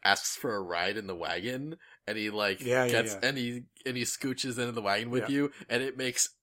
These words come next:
Speaker 1: everyone worse at the following
Speaker 2: <laughs> Yes,
Speaker 1: ride,
Speaker 2: that's
Speaker 1: because
Speaker 2: right.
Speaker 1: it's like,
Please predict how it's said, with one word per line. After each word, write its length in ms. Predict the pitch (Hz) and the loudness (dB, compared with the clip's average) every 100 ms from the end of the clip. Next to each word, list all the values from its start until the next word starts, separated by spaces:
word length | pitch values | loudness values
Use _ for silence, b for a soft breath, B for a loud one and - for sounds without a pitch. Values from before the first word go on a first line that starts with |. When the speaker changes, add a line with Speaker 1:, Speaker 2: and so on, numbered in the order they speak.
| - | -2
Speaker 1:
everyone 600 | 143 170 156 151 156 139 113 | 8 8 8 6 4 2 2
worse 320 | 113 120 - | 2 2 0
at 120 | 110 | -2
the 100 | 110 | -4
following 460 | - 104 104 101 92 | 2 4 4 2 0
Speaker 2:
<laughs> 0 | |
Yes, 80 | |
Speaker 1:
ride, 220 | 95 98 90 - - | 2 4 4 0 -4
Speaker 2:
that's 140 | 123 | 0
Speaker 1:
because 360 | 160 156 147 156 | 4 6 4 2
Speaker 2:
right. 80 | |
Speaker 1:
it's 120 | 143 170 | 0 4
like, 360 | 139 135 - | 6 6 0